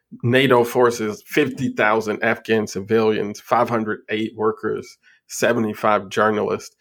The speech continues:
um, lives lost. Then we leave all of this equipment, uh, in the, in the hands of the Taliban. And, and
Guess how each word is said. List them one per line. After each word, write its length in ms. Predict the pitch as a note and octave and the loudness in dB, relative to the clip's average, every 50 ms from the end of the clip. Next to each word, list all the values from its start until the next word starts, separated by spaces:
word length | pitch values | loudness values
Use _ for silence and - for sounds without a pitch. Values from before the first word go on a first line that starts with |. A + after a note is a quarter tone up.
| _ - - _ _ - | _ -20 -20 _ _ -4
um, 560 | A2+ G#2+ G#2 G2+ G2 F#2+ F#2+ - - - - _ _ _ _ _ _ _ _ _ _ _ _ _ - | 0 2 2 4 2 2 0 -4 -12 -14 -16 _ _ _ _ _ _ _ _ _ _ _ _ _ -2
lives 420 | A#2+ B2 C3 D3+ D3+ C3 G#2+ G#2+ | 0 2 2 2 2 0 0 0
lost. 480 | G#2 F#2+ E2+ F2+ - - - - - _ _ _ _ _ _ _ _ _ _ _ - | 0 2 0 0 -2 -4 -10 -20 -20 _ _ _ _ _ _ _ _ _ _ _ -2
Then 100 | B2+ B2+ | 0 2
we 80 | B2+ | 2
leave 340 | B2 B2 B2 A#2+ A2+ A#2 - - | 4 4 4 2 2 0 -2 0
all 260 | A#2+ B2+ D3 D#3 D#3 | 2 4 4 4 4
of 100 | B2+ A#2+ | 4 2
this 160 | F#3 - - | 2 0 0
equipment, 580 | A2 - - - C3+ B2 - A#2 A2+ A2 - - - _ _ _ _ _ - - | -2 -6 -2 -2 -2 0 0 0 0 0 -2 -4 -10 _ _ _ _ _ -14 -8
uh, 380 | A2 G#2+ G#2+ G#2 G#2 G#2+ - - _ _ _ _ _ _ _ _ - | -2 0 2 2 2 0 -2 -6 _ _ _ _ _ _ _ _ -2
in 140 | B2+ A#2+ A#2 | 0 2 2
the, 200 | A#2+ A#2+ - D3 | 2 2 2 2
in 120 | D3+ D3+ | 2 2
the 100 | C#3+ C3 | 2 2
hands 240 | C#3+ D#3 E3 D#3 D#3 | 2 2 2 2 2
of 140 | D#3 C3 B2+ | 2 0 0
the 60 | B2 | 0
Taliban. 520 | - C3+ A#2+ B2 B2 A#2 A#2+ A#2+ C#3 D3 B2+ | 0 2 2 2 2 2 0 2 2 2 2
And, 160 | A#2+ A#2+ B2 | 2 2 2
and 360 | B2+ B2 A#2+ A#2 A#2+ A#2 | 2 2 2 2 0 -2